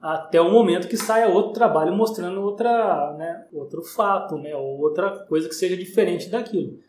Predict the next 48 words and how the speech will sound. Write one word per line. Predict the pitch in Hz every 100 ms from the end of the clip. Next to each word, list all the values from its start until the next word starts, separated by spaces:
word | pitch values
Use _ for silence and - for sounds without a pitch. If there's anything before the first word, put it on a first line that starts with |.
| _ _ _
A | 139
gente | 135
não | 160 160
pode | 160 170 202
acreditar | 196 196 190 - 175 170
que | 175
é |
só | - 196
porque | 202 190 185
é | 160
ciência | - 170 156 165 202 208 - 170
ali | 156 165
publicada | 165 156 147 - 175 226 226 180
que | 196
ele | 196
não | 220 220
vai | 180
mais | 185 190
mudar. | 226 226 190
A | 147
gente | -
tem | 165 190
exemplos | 160 170 196 220 -
clássicos | - 175 214 233 - 170
na | 156 151
história | - 147 147 151
da | 147
ciência, | - 185 160 170 202 208
por | 196 165
exemplo, | 151 160 165
de | 185
achar | - 180 175
que | 175
a, | 160 - -
a | 139
Terra | - 156 147 139
era | 156
plana | - 165 175 208 220 185 151
e |
depois | 147 151 156 160
falaram, | 156 160 190
"Ah, | 160
não, | 156
a | 165 -
Terra | 156 139
não | 147
é | 165
plana." | - 165 180 214 214 220 214